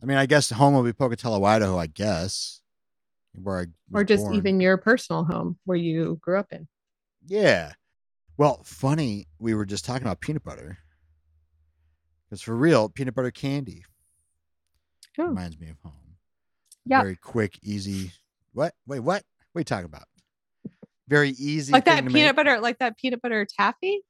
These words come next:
Speaker 2: or like peanut brittle?
Speaker 1: No, no, no. Just, uh, it's like, uh, it's like peanut butter and, like, a little bit of, like, uh, and sugar.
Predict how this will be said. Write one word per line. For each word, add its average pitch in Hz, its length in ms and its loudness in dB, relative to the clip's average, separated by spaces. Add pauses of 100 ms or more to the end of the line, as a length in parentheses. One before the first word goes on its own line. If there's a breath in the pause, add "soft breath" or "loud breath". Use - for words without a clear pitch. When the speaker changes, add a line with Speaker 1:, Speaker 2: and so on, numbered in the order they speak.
(160)
Speaker 2:
or 214 100 0
like 202 180 0
peanut 262 240 -4
brittle? 147 340 -8 (240)
Speaker 1:
No, 196 320 6
no, 175 120 0
no. 185 240 2
Just, 123 300 -4
uh, 143 260 4
it's 131 240 -6
like, 139 220 -2
uh, 120 580 4 (180)
it's 117 220 -6
like 120 220 0
peanut 151 260 0
butter 113 340 6
and, 107 140 0
like, 107 200 -2
a 113 80 0
little 113 240 2
bit 107 180 0
of, 98 140 -2
like, 104 300 0
uh, 98 340 0 (100)
and 98 160 -6
sugar. 98 420 6